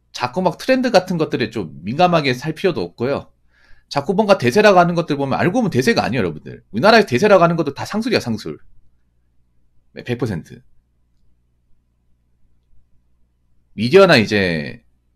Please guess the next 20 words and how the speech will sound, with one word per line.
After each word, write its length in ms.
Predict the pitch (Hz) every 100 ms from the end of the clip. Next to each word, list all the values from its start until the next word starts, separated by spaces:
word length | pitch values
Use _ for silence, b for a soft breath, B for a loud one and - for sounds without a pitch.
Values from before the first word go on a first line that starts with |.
| _ _
뭐 560 | 80 80 76 71 65 _ _ _ - _ _
에스엔에스로 500 | - 170 185 196 175
뭔가 260 | 127 127 113 - _ _ -
뭐 100 | 80
인싸 300 | 180 196 185
아이템 320 | 151 156 107
이런 180 | 139 175
것들 200 | 147 -
사실 240 | - 202
인싸가 320 | 196 226 254 123
아니에요, 220 | 113 139
그거. 180 | 80 80
그냥 320 | 123 113 - _ -
어떻게든 380 | 117 - 202 131
몇 100 | -
개라도 220 | 165 123
팔아먹으려고 640 | 208 202 190 175 123 95
자꾸 240 | 104 - 87
있잖아요. 320 | 90 87 80
왜 280 | 80 73